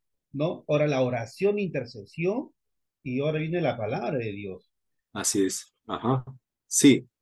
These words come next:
Speaker 2: Entonces, eh, como les digo, ¿no? Ah, la, la forma como regulamos la liturgia es la pregunta base, ¿no? ¿Esto adora a Dios? Si adora, entonces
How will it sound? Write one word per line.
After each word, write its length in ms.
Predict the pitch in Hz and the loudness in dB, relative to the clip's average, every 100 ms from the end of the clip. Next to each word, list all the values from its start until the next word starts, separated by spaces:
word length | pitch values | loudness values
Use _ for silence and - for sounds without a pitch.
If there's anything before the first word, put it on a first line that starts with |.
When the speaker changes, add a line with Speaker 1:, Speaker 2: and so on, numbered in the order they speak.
| _ _ - | _ _ -2
Speaker 2:
Entonces, 680 | 120 170 190 208 - - _ | 4 6 8 6 6 0 _
eh, 60 | 143 | -2
como 200 | 127 127 | 4 8
les 120 | 127 160 | 10 10
digo, 260 | 147 104 | 10 10
¿no? 220 | 110 180 - _ _ - | 6 0 -4 _ _ -6
Ah, 840 | 110 107 101 98 95 92 90 87 - | -2 -2 0 -2 -2 -6 -6 -6 -6
la, 840 | 101 101 107 101 101 98 98 98 98 | 2 6 6 6 4 4 4 2 2
la 180 | 104 107 | 0 2
forma 300 | - 165 156 | 4 6 6
como 200 | 156 160 | 6 8
regulamos 480 | 143 117 117 143 143 | 8 10 8 8 8
la 80 | 127 | 8
liturgia 640 | 107 104 139 127 139 139 | 6 6 6 8 8 8
es 360 | 123 127 - - _ _ - | 8 6 2 -4 _ _ -6
la 200 | 107 98 | -2 2
pregunta 440 | 107 110 127 127 | 4 6 6 6
base, 320 | 117 98 - - | 6 4 2 -6
¿no? 140 | 110 135 - _ _ _ _ _ _ _ _ - | -8 -8 -10 _ _ _ _ _ _ _ _ 6
¿Esto 460 | 143 - 151 147 | 6 8 10 10
adora 300 | 135 120 135 | 10 10 10
a 40 | 135 | 10
Dios? 440 | 139 214 - - _ _ _ _ _ _ _ _ _ _ _ _ _ _ _ _ _ _ | 10 8 2 -10 _ _ _ _ _ _ _ _ _ _ _ _ _ _ _ _ _ _
Si 200 | - 101 | 0 4
adora, 400 | 104 135 147 - | 8 8 8 6
entonces 560 | 110 101 110 113 113 | 0 2 2 4 2